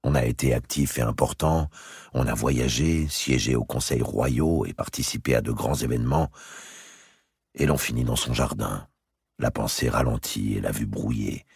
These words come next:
seul et presque oublié, sauf lorsque les gens plus jeunes ont à faire appel à vos souvenirs.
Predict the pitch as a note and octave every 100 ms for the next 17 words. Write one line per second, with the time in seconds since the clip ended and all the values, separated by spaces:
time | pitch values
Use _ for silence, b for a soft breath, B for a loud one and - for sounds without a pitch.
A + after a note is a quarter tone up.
0 | b b b b - - B1+ A#1 A#1 -
1 | - - - - - - - A1 A#1 -
2 | - - - A#1 - - - - - A#1
3 | A1+ - - - - D2 A#1+ G1+ G1+ G1+
4 | - G#1+ A#1 C2 A#1 G#1 - - G1+ G1+
5 | G1+ G1+